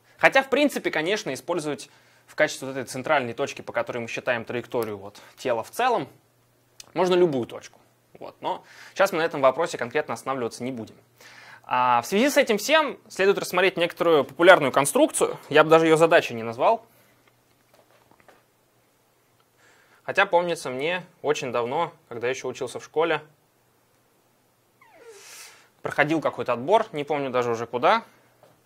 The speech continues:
И там было что-то вот из этой задачи. И я там налажал. Вот, с тех пор я очень хорошо помню, что здесь происходит. Вот, и вам советую запоминать, потому что вещь очень важная.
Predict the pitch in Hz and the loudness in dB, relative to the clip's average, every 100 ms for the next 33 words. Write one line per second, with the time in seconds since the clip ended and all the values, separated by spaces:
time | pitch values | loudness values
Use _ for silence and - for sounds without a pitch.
0 | - - - 131 190 175 170 147 - 110 | -20 -20 -8 0 2 4 4 2 -2 -12
1 | 101 104 - - - _ _ _ _ 151 | -10 -14 -16 -20 -20 _ _ _ _ -2
2 | 135 143 113 127 170 240 175 - _ _ | 2 2 0 2 4 4 0 -8 _ _
3 | - - 185 165 143 147 139 113 101 _ | -4 2 4 4 2 2 2 0 -2 _
4 | 127 123 - - 156 139 135 - 120 - | -4 -4 -6 -2 0 2 0 0 -2 -2
5 | 131 123 110 104 113 110 - 110 - 208 | -2 -4 -6 -10 -12 -12 -10 -12 -2 0
6 | 196 - _ - - - - - - - | 0 -8 _ -20 -20 -20 -20 -20 -20 -18
7 | - 120 113 135 156 165 156 - 120 110 | -4 -4 2 2 0 -2 -4 -2 -4 -6
8 | _ _ _ _ _ - 120 123 135 120 | _ _ _ _ _ -12 -6 -4 -2 -4
9 | - 123 143 - 135 143 135 131 123 110 | -4 -6 -6 -4 -4 -4 -6 -2 -2 -2
10 | 98 | -12